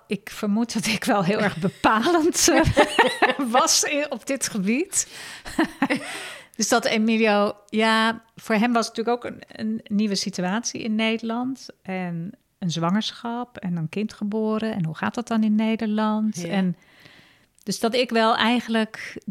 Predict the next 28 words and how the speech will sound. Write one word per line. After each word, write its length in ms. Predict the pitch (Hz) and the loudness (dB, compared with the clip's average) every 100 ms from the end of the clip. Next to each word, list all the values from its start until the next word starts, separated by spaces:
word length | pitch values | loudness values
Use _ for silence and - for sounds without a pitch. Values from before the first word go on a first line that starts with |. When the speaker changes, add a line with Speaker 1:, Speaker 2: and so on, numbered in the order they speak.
| 202 _ | -12 _
Speaker 1:
de 280 | 220 202 185 | -2 2 4
weg 480 | 196 202 - - - | 4 4 2 -2 -2
gebaand 720 | - - 160 - 180 220 254 | -6 -2 -2 2 2 4 2
heb 380 | - 233 240 240 | 2 2 2 0
en, 420 | - - - 190 185 | -6 -8 -4 -2 -2
en, 280 | 190 185 | -2 -2
eh, 420 | 185 190 190 190 262 | -2 -2 -4 -4 0
aangegeven 1120 | 214 220 - - - 208 208 202 208 202 208 | 0 0 -8 -6 -2 0 2 0 -2 -2 -2
en 160 | 185 | -2
dan 160 | 175 170 | 0 2
wel 160 | 175 | 2
met 140 | 170 165 | 0 0
hem 140 | 170 | -2
overlegd. 880 | 170 170 180 180 214 220 214 - - - | -2 0 0 2 2 2 0 -6 -12 -2
Maar 160 | 196 | 0
dat 160 | 190 208 | 0 2
hij 200 | 214 214 | 2 4
daar 180 | 208 196 | 4 4
makkelijker 840 | 208 220 220 202 - 202 196 196 _ | 2 0 -4 -4 -4 -2 -2 -4 _
Speaker 2:
Je 100 | 185 | -12
hebt 200 | 190 - | -12 -10
hem 120 | 170 | -12
een 100 | 170 | -8
beetje 320 | 170 185 185 | -8 -8 -12
de 100 | 180 | -14
Nederlandse 520 | 180 180 175 175 160 165 | -12 -12 -12 -14 -16 -18
cultuur 380 | 170 - 240 - | -18 -16 -14 -12
ingegidst 960 | 156 - 143 - - 151 - - - | -14 -14 -18 -16 -16 -14 -14 -16 -18